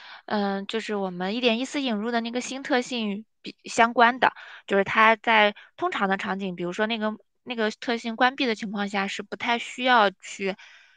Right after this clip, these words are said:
开启，开启这个，这个，这个资源的，这个 class role 的，所以我就去多设置了一个，就是默认是关闭的情况。呃，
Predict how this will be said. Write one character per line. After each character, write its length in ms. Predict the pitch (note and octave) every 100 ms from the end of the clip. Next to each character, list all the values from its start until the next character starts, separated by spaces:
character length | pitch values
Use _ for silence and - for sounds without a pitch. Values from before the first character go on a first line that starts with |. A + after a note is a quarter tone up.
| _ _ -
开 220 | - A#3
启， 320 | - - - -
开 160 | - A3+
启 160 | -
这 140 | F#3+ F#3+
个， 640 | - - - - - - _
这 100 | -
个， 160 | G3 F#3
这 100 | G3+
个 120 | F#3
资 200 | F#3 G#3
源 220 | G3+ F#3+ F3+
的， 120 | - - _ _ _
这 100 | G#3+
个 80 | G3
class 280 | G#3 F#3 G3 G3+
role 200 | G3+ -
的， 140 | - - - _
所 200 | - A3
以 160 | A3+ A#3
我 200 | A3+ F3+
就 200 | G3 G3
去 240 | - G#3 F#3+
多 220 | G#3 A3+
设 280 | - D4 A#3
置 160 | G3+
了 180 | F3 -
一 120 | -
个， 360 | _ - - G#3+ _
就 100 | F#3
是 120 | F#3
默 220 | G#3 B3
认 180 | B3 A#3+
是 120 | A3+
关 240 | G#3 A#3+ B3+
闭 140 | C#4
的 100 | A3+
情 220 | - G3 G3
况。 220 | - - _ - - - - _ - -
呃， 240 | - -